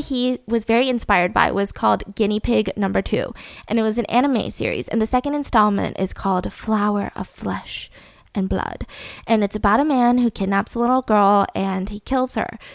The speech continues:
dismembers her, and he chop, chop, chops off her head and her wrists.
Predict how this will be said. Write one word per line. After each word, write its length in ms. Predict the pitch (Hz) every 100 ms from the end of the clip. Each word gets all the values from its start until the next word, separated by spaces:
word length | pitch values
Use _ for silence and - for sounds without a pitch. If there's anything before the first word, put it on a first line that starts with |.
| - -
dismembers 640 | 220 202 226 226 214 190 -
her, 260 | - - - - - -
and 160 | 208 208
he 240 | 202 - -
chop, 240 | - 240
chop, 400 | - 247 - _ -
chops 340 | - 220 -
off 220 | 220 220
her 120 | 220
head 480 | 226 269 262 226 254 _
and 260 | - 196 196
her 240 | 208 202
wrists. 1000 | 196 - 262 - - - - - - -